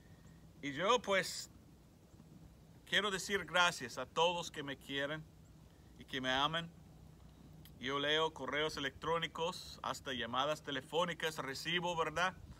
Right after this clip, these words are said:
Hasta, pues, en, en la carta de, de Correo Nacional,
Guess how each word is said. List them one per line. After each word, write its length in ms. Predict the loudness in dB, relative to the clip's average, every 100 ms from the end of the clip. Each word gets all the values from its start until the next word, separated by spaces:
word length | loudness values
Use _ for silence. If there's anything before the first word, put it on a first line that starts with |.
| -12 -10 -10 -12 -2
Hasta, 640 | 2 2 0 0 2 0
pues, 280 | -2 -6 -4
en, 240 | -4 -6 -12 -14
en 180 | -8 -6
la 100 | -6
carta 540 | 2 2 2 0 -4 -4 -14 -12
de, 420 | -8 -6 -6 -8
de 140 | -10 -10
Correo 380 | -8 -2 -2 0
Nacional, 640 | -2 -2 2 4 4